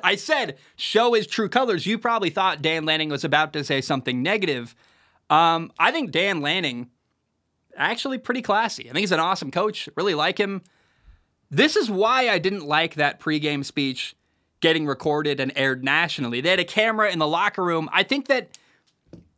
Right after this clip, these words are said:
your pregame speech to your team, whatever you have to say to fire up your guys,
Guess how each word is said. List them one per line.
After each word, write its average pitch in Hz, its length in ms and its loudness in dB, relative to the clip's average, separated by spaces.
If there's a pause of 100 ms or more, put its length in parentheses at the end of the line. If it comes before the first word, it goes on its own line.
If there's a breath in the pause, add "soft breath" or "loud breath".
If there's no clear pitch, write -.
(120)
your 233 180 -2
pregame 233 400 0
speech 214 320 -4
to 214 80 -2
your 190 80 4
team, 220 240 -2
whatever 220 260 0
you 247 120 2
have 226 120 2
to 196 80 -2
say 190 260 0
to 170 80 0
fire 170 380 2
up 165 120 -4
your 151 100 -2
guys, 131 640 -2